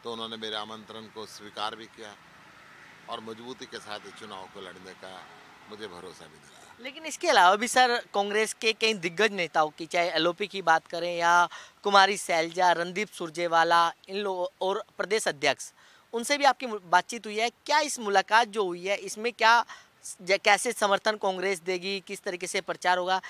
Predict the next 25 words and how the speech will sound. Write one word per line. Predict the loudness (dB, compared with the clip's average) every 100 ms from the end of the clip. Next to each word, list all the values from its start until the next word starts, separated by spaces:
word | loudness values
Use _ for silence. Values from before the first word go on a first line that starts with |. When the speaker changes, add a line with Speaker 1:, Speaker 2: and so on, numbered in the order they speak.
| -12 0
Speaker 2:
ये | 6
बातचीत | 6 4 -8
हुई | -8 -10
है? | -12 _ _ _ _ -16
Speaker 1:
टीम | -14 -10
इंडिया | -10 -8 -8
के | -8 -14
प्रत्याशी | -14 -10 -10 -10 -14
होने | -14 -14
के | -14 -12
नाते | -12 -14 -20 _ _ _ _ _ _ _ _ _ -8
आज | -8 -8
मैं | -12 -12 -10 -12 -14 -20 _ _ _
नेता | -16 -12 -14
प्रतिपक्ष | -14 -20 -18 -16 -14 -14
और | -14 -14
पूर्व | -16 -14
मुख्यमंत्री | -18 -18 -20 -18 -20 -20 _ _ _ _ _ _
चौधरी | -18 -16 -14
भूपेंद्र | -16 -16 -18 -18
सिंह | -18 -20
हुड्डा | -18 -18
जी | -18
से | -20 -18
मिला। | -16 -18